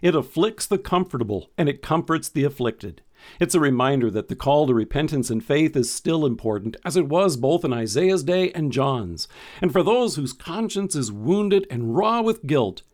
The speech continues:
here's God's good news for you. He has taken your sins away and brought forgiveness, life, and salvation in their place to all who trust in him by faith. Hezekiah didn't get it when he heard God's news that Isaiah brought to him.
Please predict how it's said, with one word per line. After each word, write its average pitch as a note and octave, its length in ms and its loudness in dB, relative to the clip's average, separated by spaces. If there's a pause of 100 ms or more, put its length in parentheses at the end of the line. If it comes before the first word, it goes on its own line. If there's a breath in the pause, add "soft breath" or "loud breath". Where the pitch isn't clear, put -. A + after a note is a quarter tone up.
(120)
here's D#3 340 4
God's D3+ 460 2
good F3+ 360 -2
news D#3 340 4
for D#3+ 140 0
you. C#3 480 2
He F#3 120 2
has B2+ 180 2
taken F3 340 4
your A#2 160 2
sins G3+ 380 2
away C3 500 2 (100)
and D#3+ 120 2
brought D3 320 2
forgiveness, E3+ 720 0
life, F3+ 400 0
and G3 120 0
salvation D3 680 2
in A2+ 100 0
their C#3 220 2
place - 460 -4 (100)
to C3+ 200 -2
all G#3+ 280 2
who A#2 80 -2
trust F#3+ 360 -4
in F3+ 120 0
him F3 200 0
by D#3+ 160 2
faith. G2+ 420 -8 (580 soft breath)
Hezekiah E3 540 0
didn't C3 280 -2
get B2+ 180 0
it F#2+ 200 -8
when C#3+ 140 2
he B2+ 60 4
heard D3 280 2
God's C#3+ 340 2
news D#3 380 4
that G2+ 200 -6
Isaiah A#2+ 380 0
brought C#3+ 300 0
to A#2 100 0
him. E2 240 -8